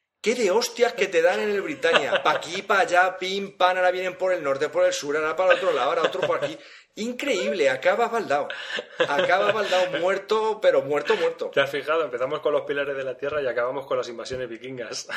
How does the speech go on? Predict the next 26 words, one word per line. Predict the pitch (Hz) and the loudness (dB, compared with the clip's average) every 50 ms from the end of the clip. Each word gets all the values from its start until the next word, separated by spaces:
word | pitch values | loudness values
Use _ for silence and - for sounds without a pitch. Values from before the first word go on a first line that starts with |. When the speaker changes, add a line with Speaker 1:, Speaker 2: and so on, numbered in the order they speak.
| - - - - - - - - _ | -8 -8 -10 -12 -14 -18 -20 -18 _
Speaker 2:
<laughs> | - - - _ 151 - - _ - 139 135 131 165 151 | -18 -20 -16 _ -18 -18 -16 _ -12 -12 -8 -6 -4 -4
Speaker 1:
Durísimo, | 147 143 143 156 180 - - - 135 120 107 98 98 - _ _ _ _ _ _ _ _ _ | -2 0 -2 0 2 0 0 0 -2 -4 -10 -12 -14 -16 _ _ _ _ _ _ _ _ _
durísimo. | 131 131 139 147 151 185 175 - - 131 120 107 95 92 - | -14 -8 -6 -4 -2 -2 -2 -2 -4 -6 -8 -10 -12 -12 -8
¡Qué | - 160 | -8 -8
juego | 170 175 180 180 180 185 180 | -6 -4 -4 -2 -2 0 2
más | 180 175 143 131 | 0 0 -2 -2
duro! | 143 143 123 107 101 - - - - - - - 165 | -6 -6 -6 -6 -8 -10 -14 -18 -18 -12 -8 -4 -2
Llegué | 135 139 151 180 | 0 2 4 4
a | 185 | 4
casa | - 202 196 254 240 208 | 4 2 0 0 0 0
y | |
me | 190 165 | -4 -6
dice | 147 151 151 | -8 -8 -8
mi | 143 135 | -6 -6
mujer, | 127 - - 117 113 | -8 -8 -10 -10 -10
"¿de | 110 110 | -10 -10
dónde | 107 110 131 156 139 | -12 -10 -6 -6 -6
viene?". | 107 104 123 170 202 143 | -4 -4 -4 -4 -4 -4
Le | 123 | -6
digo, | 113 113 110 107 | -8 -8 -10 -12
"De | 110 104 | -12 -14
jugar". | 95 - 101 104 117 131 156 180 | -14 -14 -8 -4 -2 0 0 -2
Y | 165 | -4
dice, | 120 - - | -8 -12 -14
"¿Estás | 98 - _ - - - | -14 -14 _ -10 -8 -6
seguro? | - 139 127 123 113 107 131 185 - - | -6 -6 -6 -8 -8 -8 -8 -8 -8 -14